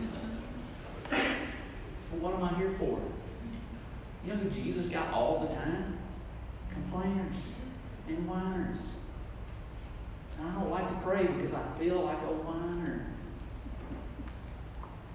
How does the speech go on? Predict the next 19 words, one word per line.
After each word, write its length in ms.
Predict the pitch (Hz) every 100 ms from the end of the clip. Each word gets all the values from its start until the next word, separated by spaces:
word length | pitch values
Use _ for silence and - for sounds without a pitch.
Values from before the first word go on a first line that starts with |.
| - -
But 100 | 143
he 80 | - 170
tells 220 | 196 202
us, 200 | - - - -
"Cast 400 | 175 185 - 143
your 320 | 170 175 165
anxieties 720 | 160 170 156 165 175 170 165
on 240 | 156 165 156
him 380 | 165 170 165 160
because 420 | 151 - 165 160 156
he 260 | 160 156 -
cares 420 | 151 156 151 151 147 - - - -
for 420 | 135 139 135 135 131 - - - -
you." 140 | 113 110
He 160 | 110 -
cares 280 | 113 113 113
for 80 | 110
you 240 | 107 110
like 180 | 107 -